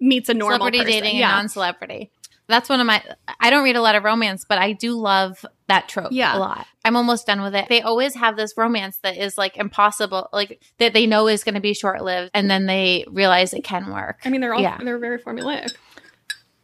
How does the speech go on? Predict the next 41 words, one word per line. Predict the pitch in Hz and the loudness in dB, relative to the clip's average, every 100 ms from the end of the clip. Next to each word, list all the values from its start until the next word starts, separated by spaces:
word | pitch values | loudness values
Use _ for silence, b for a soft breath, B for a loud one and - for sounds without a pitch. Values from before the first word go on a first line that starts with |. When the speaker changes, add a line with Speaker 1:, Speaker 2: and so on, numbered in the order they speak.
| 247 | -2
Speaker 1:
And | 262 | 2
then | 262 247 - - _ - | 4 2 -2 -16 _ 2
the | 262 | 4
last | 247 220 415 508 - | 4 4 4 2 0
book | 240 | 0
that | - | 0
we | 254 | 0
overlapped | 233 226 226 202 202 - | 0 -2 -2 -4 -6 -4
on, | 202 214 220 | -2 0 -2
I | 233 | 0
guess | 247 - | -2 0
we'll, | 233 220 - | -2 -2 -4
we'll | 254 247 | -4 -2
give | 262 254 | 0 0
you | 240 214 | 0 2
a, | 208 - - | 0 -2 -8
a | |
sneak | - 269 269 262 | -6 -2 -2 -4
preview | - 277 262 214 190 214 214 B - | -6 -4 0 0 0 -2 -6 B -4
because | 247 247 | -2 0
it's | 220 226 | -2 -2
gonna | 262 | 0
be | 214 | 2
our | 208 | 2
book | 311 - | 0 2
club | 226 202 | 0 2
book | 208 208 - | 0 -2 -6
for, | _ - 208 196 202 214 - _ _ _ _ | _ -2 0 0 0 -2 -4 _ _ _ _
uh, | 226 196 | -2 2
August, | 277 359 240 226 - B B B _ | 4 4 4 2 -2 B B B _
is | 262 262 247 - | 2 2 0 -4
we | 247 | -2
both | 254 269 302 | 2 2 2
read | 294 - | 0 2
Ace | 240 254 - | 0 2 -2
of | 233 | -4
Spades | - 226 214 214 202 - | -4 -2 0 0 -2 -6
by | - 208 214 | -2 0 0
Farida | - 226 226 233 - | -2 -2 0 0 0
Abike | 220 208 - 208 208 - | -2 -8 -4 -2 -2 -4
Imide. | 208 214 254 381 | -8 -2 0 0